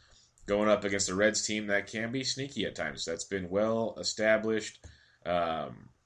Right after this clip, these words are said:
you gotta pick your poison and see how it works. It could be a good G P P play. You got the Reds, who strike out twenty-one percent of the time versus right-handed pitching.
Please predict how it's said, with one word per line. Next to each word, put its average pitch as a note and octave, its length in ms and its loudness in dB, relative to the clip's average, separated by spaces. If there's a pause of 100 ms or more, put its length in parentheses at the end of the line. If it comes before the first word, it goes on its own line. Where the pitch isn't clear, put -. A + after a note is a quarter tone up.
(1400)
you F#2 200 -4
gotta G#2 220 6
pick G#2+ 260 -2
your G2+ 80 -2
poison G2+ 520 2
and F2+ 160 -4
see G2+ 580 0
how F#2+ 240 4
it D2 100 -4
works. G2 400 2
It - 100 -12
could G2+ 140 -4
be G2 80 2
a F2 60 0
good F#2 220 -2
G F2+ 140 -4
P F2 200 -12
P G2+ 200 -6
play. G2 380 0 (560)
You G2 60 -12
got G2+ 120 6
the G2+ 80 -2
Reds, A2 240 6
who A2 80 -2
strike A2 280 4
out G2 140 6
twenty-one G#2+ 420 -2
percent G2+ 300 0
of G2 60 -2
the F#2 80 -2
time G2+ 720 0
versus G2 280 0
right-handed G2+ 420 2
pitching. G2 500 -2